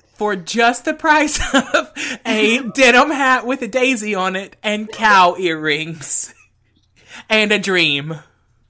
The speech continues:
Speaker 2: Yeah, <laughs> a new dream. <laughs> You have to have a new dream. <laughs> The guy gets a little too handsy, so Cheryl, that's her name in the movie,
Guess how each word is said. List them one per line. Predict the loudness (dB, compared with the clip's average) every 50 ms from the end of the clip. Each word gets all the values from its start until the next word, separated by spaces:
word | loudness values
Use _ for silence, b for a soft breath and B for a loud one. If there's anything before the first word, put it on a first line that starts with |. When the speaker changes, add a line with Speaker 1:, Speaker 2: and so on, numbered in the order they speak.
| _ _ _
Speaker 2:
Yeah, | -8 -6 -6 -6 -6 -8 -10 -14 -16 -14 -8 -8 -8
<laughs> | -8 -8 -12 -10 -10
a | -12
new | -8 -6 -6 -4 -4
dream. | -4 -6 -6 -8 -10 -12 -16 -18 -16 _
<laughs> | -8 -8 -8 -8
You | -14 -12 -8 -8 -8
have | -10 -8 -8
to | -10 -8 -8 -8
have | -10 -10 -8
a | -8
new | -8 -6 -6 -4 -4 -4 -6
dream. | -8 -8 -6 -6 -6
<laughs> | -6 -6 -8 -6 -6 -6 -8 _ -10 -12 -10 _ -8 -8 -8 -8 -12 _ _ _ _ _ _ _ _ _ _ _ _ _ _ _ _ _ _ -20 B B B B B B B B B B -12
The | -10 -8
guy | -6 -4 -4 -4 -4 -4
gets | -6 -10 -12 -10
a | -10
little | -10 -8 -8 -10 -10
too | -10 -8 -8 -8 -6
handsy, | -6 -8 -8 -8 -10 -12 -12 -14 -14 -16 -14
so | -12 -12 -12 -12
Cheryl, | -12 -12 -10 -8 -6 -4 -4 -4 -4 -6 -6
that's | -8 -10 -10 -10
her | -14 -14
name | -14 -14 -12 -8
in | -6 -4
the | -4
movie, | -6 -6 -10 -14 -16 -16 b